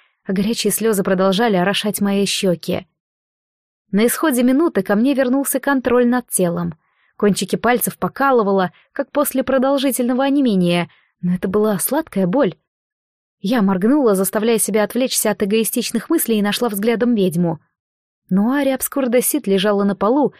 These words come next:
крепко придавленная к ковру сыном. На Ренара было страшно смотреть, черты лица заострились, глаза метали молнии, а вместо насмешливой улыбки губы его исказила гримаса ярости.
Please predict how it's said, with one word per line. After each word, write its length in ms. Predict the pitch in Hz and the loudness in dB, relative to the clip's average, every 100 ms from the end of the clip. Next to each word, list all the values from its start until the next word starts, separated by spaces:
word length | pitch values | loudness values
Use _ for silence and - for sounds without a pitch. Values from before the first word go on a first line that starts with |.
| - - | -20 -10
крепко 400 | - 294 - 285 | -4 -4 -2 -6
придавленная 760 | - 269 220 247 233 233 233 233 | -2 -2 0 0 0 0 0 -2
к 80 | - | -2
ковру 320 | 220 220 226 | -2 0 -2
сыном. 520 | - 196 165 175 170 _ _ _ _ _ _ _ _ _ | -2 -2 -2 -4 -8 _ _ _ _ _ _ _ _ _
На 160 | 185 208 | 0 2
Ренара 400 | 214 208 269 269 | 4 4 2 2
было 260 | 226 262 262 | 2 0 0
страшно 380 | - 220 - | -2 -4 -2
смотреть, 560 | 220 233 - 185 170 - _ - - | -2 -2 -2 -2 -2 -6 _ -20 -8
черты 320 | - 180 214 | -4 0 0
лица 300 | 190 - 196 | 0 0 2
заострились, 640 | 180 180 - 285 180 - - _ _ | 2 0 0 0 0 -2 -6 _ _
глаза 320 | 175 214 190 208 | -4 0 2 2
метали 320 | 220 247 254 | 2 0 2
молнии, 600 | 254 196 185 185 170 156 _ _ _ - | 2 2 2 2 0 -2 _ _ _ -4
а 120 | 202 | 0
вместо 400 | 220 294 302 262 | 2 2 2 0
насмешливой 600 | 247 240 269 - 233 226 | 0 0 -2 2 2 4
улыбки 460 | 226 254 311 - 185 | 4 4 0 0 -2
губы 340 | 175 233 220 | 0 0 0
его 180 | 226 226 | 0 2
исказила 460 | 240 - 214 247 233 | 0 0 0 2 2
гримаса 420 | 214 220 220 247 | 2 0 0 -2
ярости. 600 | 240 254 196 - - | 0 0 -2 -2 -4